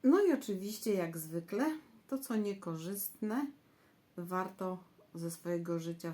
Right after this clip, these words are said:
wykopać. Chociaż już właściwie w czwartym roku wszystko wykopałeś, ale jeszcze jakieś niedobitki mogą być. Tyle, jeśli chodzi o numerologię. Natomiast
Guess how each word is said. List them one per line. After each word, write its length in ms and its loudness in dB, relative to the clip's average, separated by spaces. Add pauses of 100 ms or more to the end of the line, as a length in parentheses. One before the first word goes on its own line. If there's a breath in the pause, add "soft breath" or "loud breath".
wykopać. 720 -8
Chociaż 380 -4
już 140 -4
właściwie 540 -4
w 120 -12
czwartym 500 -6
roku 280 -6
wszystko 400 -10
wykopałeś, 680 -6
ale 240 -6
jeszcze 300 -6
jakieś 380 -6
niedobitki 760 -6 (260)
mogą 540 -8 (320)
być. 580 -12 (800 loud breath)
Tyle, 240 4
jeśli 300 -2
chodzi 400 -4
o 100 -2
numerologię. 1080 -2 (1700 soft breath)
Natomiast 880 0